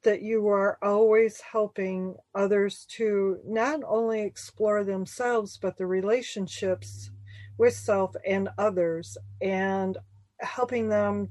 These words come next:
to broaden that horizon, or as your, your title is, you know, awaken your divine wisdom. And how did you come up with that name, by the way? I have to ask,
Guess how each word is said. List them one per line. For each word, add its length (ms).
to 600
broaden 380
that 220
horizon, 880
or 640
as 500
your, 460
your 220
title 500
is, 480
you 120
know, 220
awaken 480
your 180
divine 520
wisdom. 680
And 360
how 180
did 200
you 80
come 260
up 200
with 200
that 300
name, 440
by 200
the 140
way? 320
I 120
have 340
to 180
ask, 400